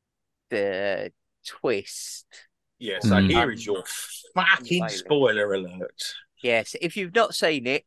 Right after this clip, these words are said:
Speaker 1: do go and see it. It's a really, really good film. Pause it here, go and watch it and come back.
Speaker 2: Yeah.
Speaker 1: Um, yes, 'cause you don't want this plot twist spoilt for you if you've not seen it. I remembered, the only things I remembered about this film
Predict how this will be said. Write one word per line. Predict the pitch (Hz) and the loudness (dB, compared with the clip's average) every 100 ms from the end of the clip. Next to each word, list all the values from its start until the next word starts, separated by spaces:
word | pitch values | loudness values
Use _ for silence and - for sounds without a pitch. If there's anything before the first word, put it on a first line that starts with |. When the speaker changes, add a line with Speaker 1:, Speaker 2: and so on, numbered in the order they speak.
| _ - | _ 0
Speaker 1:
do | 175 170 | 0 0
go | 156 143 | 4 4
and | 143 131 | 4 -4
see | - 131 113 | -6 -4 -2
it. | 123 - | -4 -4
It's | 135 - - | -6 -6 -4
a | 139 135 | -2 -2
really, | 127 147 143 135 131 | -4 -6 -4 -4 -4
really | 131 127 | -4 -4
good | 127 117 | -4 -4
film. | 123 110 110 | -4 -6 -4
Pause | 170 170 147 | -2 -2 -2
it | 151 | -6
here, | 151 117 113 123 147 _ _ - | -4 0 0 0 -4 _ _ -2
go | 143 156 | 2 2
and | 147 | 2
watch | 139 131 120 | -2 -2 -6
it | - | -8
and | 117 | -10
come | - 120 110 | -4 -4 -2
back. | 101 92 _ - _ _ _ - | -4 -4 _ -20 _ _ _ -4
Speaker 2:
Yeah. | 104 101 104 - - | 4 6 6 2 -12
Speaker 1:
Um, | - _ _ _ _ _ _ _ _ - | -20 _ _ _ _ _ _ _ _ -4
yes, | 113 107 - | -2 -2 -2
'cause | 143 - | -6 -4
you | 123 - | -8 0
don't | 139 135 - | 2 2 0
want | 131 127 120 | 0 0 -2
this | 123 - - _ _ _ _ _ _ _ _ - | -6 -8 -12 _ _ _ _ _ _ _ _ 0
plot | 127 _ | 0 _
twist | - 120 110 - - | -8 -6 -6 -10 -16
spoilt | - - - 127 120 110 | -20 -18 -4 2 2 0
for | - 110 104 | -8 -8 -8
you | 104 104 | -6 -8
if | 101 | -10
you've | 107 107 | -12 -10
not | 110 - | -12 -10
seen | 113 110 | -10 -10
it. | 104 _ _ _ _ | -14 _ _ _ _
I | 151 185 | 4 4
remembered, | 185 165 185 196 214 202 196 - | 4 0 -2 0 -2 -2 -6 -6
the | 160 185 | -4 0
only | 214 233 | 0 -2
things | 240 214 | -6 -2
I | 196 | 0
remembered | 185 151 120 | 0 -2 -2
about | 117 110 | 0 0
this | 120 | -2
film | - 117 113 | -6 -4 -4